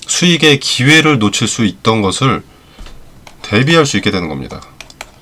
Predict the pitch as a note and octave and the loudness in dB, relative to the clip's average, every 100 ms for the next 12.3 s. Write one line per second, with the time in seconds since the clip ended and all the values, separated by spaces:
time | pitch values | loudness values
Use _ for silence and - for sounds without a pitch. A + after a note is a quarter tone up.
0 | - - - - _ - - - - - | -20 -20 -20 -20 _ -20 -20 -20 -20 -20
1 | - _ - - - - - - - - | -20 _ -20 -20 -20 -20 -20 -20 -20 -20
2 | - - E3+ F3+ F3+ D#3+ D3 G#2+ A2 G#2+ | -20 -2 2 6 6 6 6 4 4 0
3 | - - F2+ E2+ - - - - - - | -2 -6 -4 -4 -6 -20 -20 -20 -20 -12
4 | - G2+ G#2 - G2 F2 F#2+ F2+ E2+ C3+ | -2 0 0 -2 -8 -6 -8 -8 -6 -4
5 | C#3 G2 D3 G2+ F2 B2+ - _ _ - | -4 -2 -4 -4 -4 -6 -14 _ _ -20
6 | - _ - - - - - - - - | -20 _ -20 -20 -20 -20 -20 -20 -20 -20
7 | - _ - - G#2 G2 A2+ C#3 E3+ D#3 | -20 _ -4 2 2 2 2 4 6 4
8 | D3 C#3 B2+ A#2 A#2 G#2 - - G#2+ G#2 | 2 0 0 2 2 2 0 -2 0 0
9 | C#3+ A#2 A2 A#2+ E2+ - - - _ - | 0 0 0 -2 -6 -12 -20 -20 _ -8
10 | B2+ C#3+ C#3+ - - B2 A#2+ F2+ F#2+ C3 | -4 -2 -2 -4 -2 0 0 2 2 4
11 | D3 C3+ B2+ A2 G2 G2+ F#2+ G2+ F2+ F#2+ | 4 4 2 2 0 -2 -4 -6 -6 -8
12 | - E2 - | -8 -12 -14